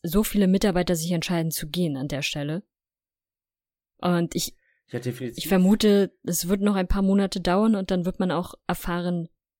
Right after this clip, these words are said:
Speaker 1: was denn jetzt die Ursache dessen war. Aber das sagt schon ganz schön viel dafür aus oder darüber aus, dass da in Charlotte gerade einiges so gar nicht in Ordnung ist.
Speaker 2: Ich meine, die haben sechzehn Punkte nach vierzehn Sp-,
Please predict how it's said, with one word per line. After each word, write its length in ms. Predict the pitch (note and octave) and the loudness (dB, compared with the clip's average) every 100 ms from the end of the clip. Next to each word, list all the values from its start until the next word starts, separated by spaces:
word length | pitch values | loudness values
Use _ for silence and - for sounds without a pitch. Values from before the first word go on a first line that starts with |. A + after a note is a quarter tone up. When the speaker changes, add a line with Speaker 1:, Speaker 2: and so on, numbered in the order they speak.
| _ | _
Speaker 1:
was 240 | D#3+ F#3 | -2 -2
denn 140 | - E3+ | 0 -2
jetzt 220 | E3 - | -2 -2
die 80 | E3 | -2
Ursache 380 | F#3 D#3+ D3 C#3+ | 0 -2 -4 -8
dessen 280 | C#3+ D#3+ | -12 -12
war. 240 | D3 D3 D#3 _ _ _ _ _ _ _ _ - | -10 -10 -10 _ _ _ _ _ _ _ _ -2
Aber 300 | F3+ E3 D#3 | 0 2 0
das 280 | E3+ - | 0 0
sagt 260 | - F3 - | 0 0 0
schon 300 | G3 F#3+ E3+ - | 0 0 -2 -2
ganz 160 | F#3 F3 | -2 -2
schön 100 | F3+ | 0
viel 160 | G3+ | 2
dafür 340 | F3+ E3+ F3 C3+ | 2 0 0 0
aus 200 | E3 - | 0 -2
oder 140 | D#3+ | -4
darüber 480 | D#3+ D#3+ D3 E3 D3+ | -2 -2 -2 -2 -2
aus, 180 | D#3 - _ _ _ _ | -4 -6 _ _ _ _
dass 140 | - - | -6 -2
da 140 | E3+ | -2
in 140 | B2+ D#3 | -2 -4
Charlotte 540 | - E3 E3 D#3+ - _ _ _ _ _ _ _ _ - | -2 0 0 -2 -4 _ _ _ _ _ _ _ _ -12
gerade 300 | D#3 E3 - | -4 -4 -2
einiges 340 | E3+ F3 E3+ | -2 -2 -6
so 100 | - | -8
gar 160 | - F3 | -6 -4
nicht 160 | E3 - | -4 -8
in 80 | |
Ordnung 240 | D3 C#3+ C#3 | -10 -10 -12
ist. 180 | C3+ - _ _ _ _ _ _ _ _ _ _ _ _ _ _ | -14 -20 _ _ _ _ _ _ _ _ _ _ _ _ _ _
Speaker 2:
Ich 140 | - B2+ | -20 -12
meine, 160 | A2+ | -6
die 100 | A2+ | -2
haben 340 | A#2 A#2 A#2+ - | -2 -2 -4 -10
sechzehn 500 | - - A#2 B2+ - G2+ | -12 -6 -6 -6 -10 -12
Punkte 420 | C3+ C#3+ G#2 F#2+ | -14 -12 -12 -12
nach 120 | - G#2+ | -16 -10
vierzehn 300 | A#2+ - - | -12 -12 -18
Sp-, 160 | - | -20